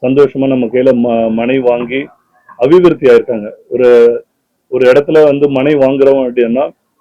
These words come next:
வருஷத்துக்கு ஒரு பத்து சதவீதத்திலிருந்து ஒரு பதினைஞ்சு, இருபது சதவீதம் உயர்ந்தா ஒரு வளர்ச்சி என்ற அடிப்படையில நம்ம கையில கிருகம்பாக்கம், போரூர், பூந்தமல்லி, குன்றத்தூர், ஆவடி, இந்த மாதிரி பல்வேறு இடங்கள்ல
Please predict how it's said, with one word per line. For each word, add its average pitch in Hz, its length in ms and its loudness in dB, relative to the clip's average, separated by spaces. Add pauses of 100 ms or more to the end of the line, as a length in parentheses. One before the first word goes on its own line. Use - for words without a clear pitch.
(120)
வருஷத்துக்கு 156 460 0
ஒரு 139 120 0
பத்து - 280 -2
சதவீதத்திலிருந்து 131 880 0
ஒரு 123 220 0
பதினைஞ்சு, 123 380 -4
இருபது 117 400 0
சதவீதம் 127 520 -2
உயர்ந்தா 131 460 2 (320)
ஒரு 123 200 -2
வளர்ச்சி 123 400 0
என்ற 117 280 0
அடிப்படையில 117 600 0 (360)
நம்ம 143 200 -2
கையில 165 440 2 (100)
கிருகம்பாக்கம், 135 800 0 (140)
போரூர், 131 480 4 (200)
பூந்தமல்லி, 127 720 -2 (220)
குன்றத்தூர், 123 640 -2 (320)
ஆவடி, 127 420 0 (460)
இந்த 127 120 -8
மாதிரி 143 160 0
பல்வேறு 147 520 0
இடங்கள்ல 135 560 0